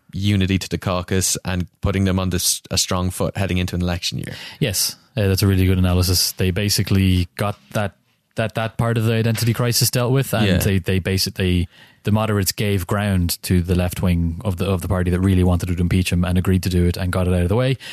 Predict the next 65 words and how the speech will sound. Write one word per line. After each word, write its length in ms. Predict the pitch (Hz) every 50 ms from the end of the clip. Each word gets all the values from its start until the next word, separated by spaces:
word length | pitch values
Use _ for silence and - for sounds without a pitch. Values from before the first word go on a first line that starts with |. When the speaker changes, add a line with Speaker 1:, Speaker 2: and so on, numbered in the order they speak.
| - - -
Speaker 2:
So, 500 | - - 104 101 95 95 92 90 85 - _ _ _ _ _ _ _ -
and 120 | - 104 101
the 60 | 104
left 160 | 104 101 -
wing 100 | - 101
can't 220 | 95 - 101 101 98
now 120 | 101 92
say 140 | 90 101 92
that 100 | 90 92
we 80 | 92 92
didn't 200 | 101 95 90 87
try 400 | - 101 92 90 87 80 82 - -
Speaker 1:
Yeah. 180 | 104 101 92 95
Speaker 2:
or 140 | 92 87
we 100 | 87 92
didn't 160 | 87 90 90 87
go 120 | 92 87
through 180 | 85 98 92 87
that 180 | 87 85 87
or 160 | 92 98 92
we're 100 | 87 95
not 120 | 92 92 90
treating 280 | - 101 95 87 90
Trump 240 | 85 - 95 92 85
as 100 | 92 85
the 60 | -
monster 360 | 92 90 87 87 - - 92 85
that 140 | 90 87
we 80 | 90 92
think 180 | 85 92 90 85
he 140 | 90 85
is. 220 | 85 82 82 - - _
They, 120 | - 85
Speaker 1:
Mm. 100 | 101 104
Speaker 2:
they're 80 | 90 85
like, 120 | 87 87
"Well, 120 | 95 92 85
well, 160 | 85 92 82
we 100 | 90 120
did. 200 | 156 214 131 90
We 100 | 98 95
impeached 300 | 95 104 208 202 - -
him. 100 | 80 85
So 140 | - - 101
what 100 | 92 95
else 160 | 104 101 -
do, 120 | - - 110 -
what 140 | 107 98
else 160 | 98 95 90 -
do 100 | - 98
you 40 | 117
want? 200 | 143 117 104 -
Let's 140 | 98 92 -
get 120 | - 95
on 160 | 104 117 127
with 120 | 113 90 -
it." 120 | - - - - - -
Speaker 1:
Yeah. 220 | 95 87 82 85 - _
Speaker 2:
It 160 | - 104 98 110
won't 380 | 107 120 131 139 139 - -
stop 340 | - - - 107 101 92 -
the 80 | - 90
party 340 | 104 98 92 90 90 90
from 220 | 87 - - 90 87
still 400 | - - 95 90 90 87 85